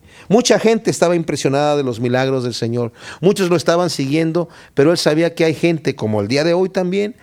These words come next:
hay gente que solamente escuchan el mensaje y van por un momento, pero no continúan, no llegan al final. Y saben, es importante, una vez que iniciamos la carrera, que la terminemos, porque si no, en vano la hemos iniciado.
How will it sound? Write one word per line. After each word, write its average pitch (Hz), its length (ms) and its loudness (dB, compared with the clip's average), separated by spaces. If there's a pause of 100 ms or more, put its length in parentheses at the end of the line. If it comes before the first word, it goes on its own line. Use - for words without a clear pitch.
(320)
hay 131 100 2
gente 151 260 0
que 131 80 -2
solamente 151 460 0
escuchan 175 400 -2
el 160 140 0
mensaje 165 500 -2 (240)
y 127 120 0
van 170 220 0
por 165 140 0
un 185 160 2
momento, 165 640 -2 (540)
pero 113 240 0
no 131 160 0
continúan, 113 680 -2
no 127 120 2
llegan 120 340 -2
al 107 140 -6
final. 95 460 -12 (440)
Y - 80 -6
saben, 147 380 0 (240)
es - 160 -10
importante, 117 920 -2 (340)
una 131 160 4
vez 131 180 -2
que 117 120 -2
iniciamos 135 520 -2
la 135 120 -2
carrera, 117 480 -4 (300)
que 107 120 -2
la 92 100 0
terminemos, 85 840 -10 (320)
porque 110 220 -2
si 107 180 -2
no, 131 180 0
en 113 180 -2
vano 120 280 0
la 104 100 -4
hemos 101 300 -8
iniciado. - 420 -14